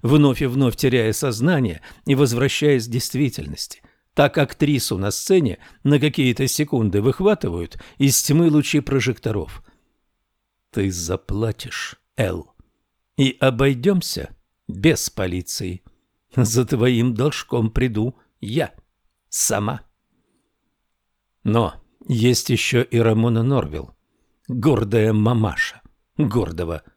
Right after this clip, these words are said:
папаши. Хотя Тесс была не совсем уверена в её причастности,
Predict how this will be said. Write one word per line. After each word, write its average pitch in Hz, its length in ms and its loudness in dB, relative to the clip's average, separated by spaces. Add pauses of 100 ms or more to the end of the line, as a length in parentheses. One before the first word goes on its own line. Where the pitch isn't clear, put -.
(120)
папаши. - 600 -4 (640)
Хотя 135 400 0
Тесс 139 340 -2
была 135 260 0
не 139 120 2
совсем 143 600 -2
уверена 87 520 -6 (240)
в 117 140 0
её 120 180 2
причастности, - 880 -8